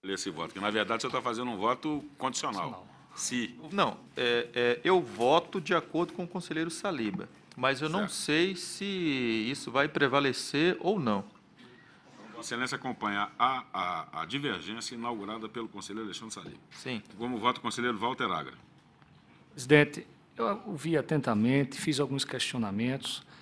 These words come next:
Speaker 3: e vi o seguinte, uma coisa é em conteste, né? Tá se reconhecendo que o procurador-geral errou. Errou ao, é, é, arquivar o processo e não determinar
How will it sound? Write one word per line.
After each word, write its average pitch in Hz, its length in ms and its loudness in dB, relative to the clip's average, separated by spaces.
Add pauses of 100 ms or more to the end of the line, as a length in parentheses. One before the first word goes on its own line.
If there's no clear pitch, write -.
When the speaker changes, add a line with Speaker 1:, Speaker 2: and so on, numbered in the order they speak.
(400)
Speaker 3:
e 277 60 -2
vi 269 100 6
o 277 60 8
seguinte, 180 460 6
uma 254 240 10
coisa 254 320 12
é - 20 12
em 247 60 12
conteste, 147 680 6 (1080)
né? 190 320 0
Tá 247 80 6
se 226 160 6
reconhecendo 220 680 6
que - 60 -8
o 226 40 -6
procurador-geral 170 960 6
errou. 180 380 10 (960)
Errou 220 500 12 (340)
ao, 202 440 12 (420)
é, 160 400 6
é, 147 40 8
arquivar 147 440 10
o 139 40 6
processo 208 720 4
e 302 100 6
não 277 180 8
determinar 202 800 8